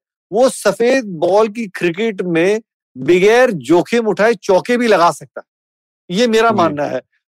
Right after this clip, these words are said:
Speaker 1: पर वो कितनी मेहनत और कितना जल्दी वो अपना माइंड शिफ्ट, अ, करता है कि अब ये सफेद बॉल क्रिकेट में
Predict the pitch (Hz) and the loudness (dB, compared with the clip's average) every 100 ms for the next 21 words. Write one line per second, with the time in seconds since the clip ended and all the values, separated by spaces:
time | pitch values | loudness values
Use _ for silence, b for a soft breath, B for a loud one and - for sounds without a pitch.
0 | - 233 262 - 214 269 294 208 202 247 | -4 -2 -2 -4 -6 -4 -2 -2 -2 0
1 | 247 190 220 262 277 254 160 175 190 254 | -2 -4 -8 -4 -2 -2 0 -2 -2 0
2 | 240 214 220 165 170 208 - 233 180 _ | 0 0 -4 -2 -2 -4 -6 -6 -8 _
3 | _ - 202 185 175 170 156 185 202 202 | _ 0 4 4 2 0 2 2 2 2
4 | 220 208 190 170 202 190 208 180 170 185 | 0 0 -4 0 0 2 0 0 -2 -2
5 | 185 | -2